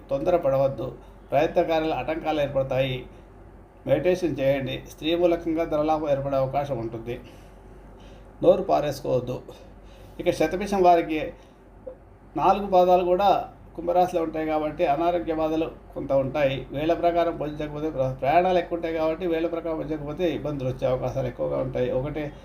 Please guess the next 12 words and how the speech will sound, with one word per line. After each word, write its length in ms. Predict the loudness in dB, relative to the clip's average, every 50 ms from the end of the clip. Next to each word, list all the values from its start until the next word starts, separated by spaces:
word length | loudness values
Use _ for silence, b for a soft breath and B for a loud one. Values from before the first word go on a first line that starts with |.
| B B B B B 0 6
జరిగేది 560 | 8 8 8 6 4 -2 -2 -2 -2 -2 -2
మరొకటి 340 | 0 -2 -2 -2 -4 -4 -4
అన్నట్టుగా 380 | -4 -4 -4 -6 -8 -4 -2 -2
ఉంటుంది. 420 | -2 -2 -4 -8 -10 -8 -8 -10
పిల్లల 360 | -10 -8 -6 -2 -2 0 2
పట్ల 400 | 2 0 0 0 0 0 0 0 -2 -6
ఏమాత్రం 360 | -4 -4 -4 -4 -6 -8 -6
శ్రద్ధ 260 | -4 -6 -6 -4 -2
వహించవద్దు. 640 | 0 0 0 0 -2 -4 -4 -4 -4 -4 -6 -6 -6 -8 B B B B B -2
వాళ్ళ 140 | -2 -2
చదువు 280 | 0 -2 -2 -4 -4 -6
మీద, 180 | -6 -4 -2